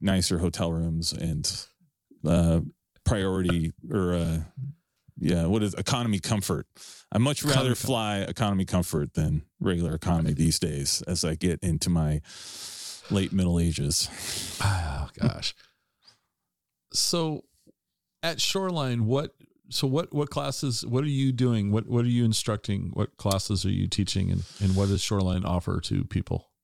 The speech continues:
Speaker 1: Yeah, so I think Shoreline Community College is incredibly unique in that, um, we have a instrumental music program. So if you want to go get a music degree, or even if you just wanna play music, you know, maybe you wanna sing in the choir, play in the concert band, play in the jazz band,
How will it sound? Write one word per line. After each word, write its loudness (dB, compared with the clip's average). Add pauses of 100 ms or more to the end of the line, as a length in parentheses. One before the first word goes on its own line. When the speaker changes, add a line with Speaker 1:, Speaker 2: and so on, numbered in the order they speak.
(120)
Speaker 1:
Yeah, 0
so -2
I 0
think 0
Shoreline 0 (100)
Community 2
College 0
is 0
incredibly 0
unique 2
in 2
that, 4 (580)
um, 4
we 2
have 2
a 2
instrumental 2
music 0
program. 2
So 0
if -4
you 4
want 2
to -4
go 2 (500)
get 0
a 0
music 2
degree, 0
or 2
even 4
if -2
you 4
just 0
wanna 2
play 2
music, 2
you 2
know, 6
maybe 4
you 6
wanna 4
sing 0
in 0
the 0
choir, -2
play -2
in 2
the -4
concert 0
band, 2
play 2
in 4
the 2
jazz 2
band, 2